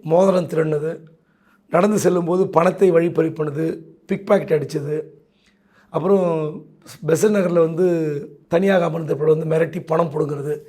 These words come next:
இப்படியான நபர். பிரியாணி கடை நடத்துறாரு. இந்த வழிப்பறி, திருட்டு சம்பவத்துல இருக்க பதிமூணு கேஸ்ல, ஏழு கேஸ்ல ஜெயிலுக்கு போய் ஃபைன் கட்டியிருக்கார்.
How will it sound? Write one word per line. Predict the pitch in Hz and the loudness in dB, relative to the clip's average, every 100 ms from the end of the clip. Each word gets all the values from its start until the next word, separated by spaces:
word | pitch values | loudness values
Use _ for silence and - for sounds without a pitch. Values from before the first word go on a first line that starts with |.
| - - | -18 -6
இப்படியான | 180 196 185 175 | -2 2 2 0
நபர். | 151 - - _ _ _ _ _ - 151 | -4 -10 -16 _ _ _ _ _ -6 2
பிரியாணி | 220 220 208 | 6 6 6
கடை | 190 208 | 4 4
நடத்துறாரு. | 180 - 170 165 233 - - - - _ _ | 2 2 2 6 6 4 -4 -16 -20 _ _
இந்த | - 180 180 | -8 -2 0
வழிப்பறி, | 180 208 196 196 202 - - | 2 0 2 2 2 -2 -8
திருட்டு | - 202 196 208 | -2 -2 0 -2
சம்பவத்துல | 180 170 175 170 151 | -2 -4 -6 -6 -6
இருக்க | 156 175 196 | -2 2 4
பதிமூணு | 233 247 | 4 0
கேஸ்ல, | 208 196 190 247 269 - - _ | 2 0 0 -2 -4 -6 -20 _
ஏழு | 151 190 254 240 | 4 10 10 10
கேஸ்ல | 190 202 180 240 | 0 -2 -2 -2
ஜெயிலுக்கு | 208 143 214 220 160 | 0 4 4 4 2
போய் | 233 233 | 0 0
ஃபைன் | 175 185 | -4 -4
கட்டியிருக்கார். | 165 151 - - | -6 -8 -12 -16